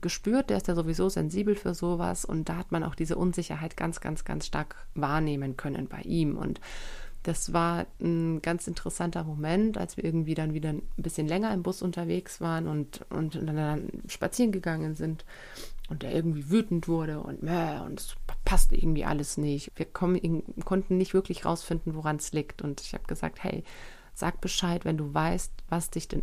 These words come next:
eigentlich stört. Und irgendwann kam so,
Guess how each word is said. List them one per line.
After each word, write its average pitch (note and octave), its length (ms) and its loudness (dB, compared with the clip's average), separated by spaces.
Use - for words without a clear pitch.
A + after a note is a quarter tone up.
eigentlich D3 600 -2
stört. - 520 -6
Und - 120 -6
irgendwann D#3+ 480 0
kam D3+ 320 -4
so, D3+ 200 -6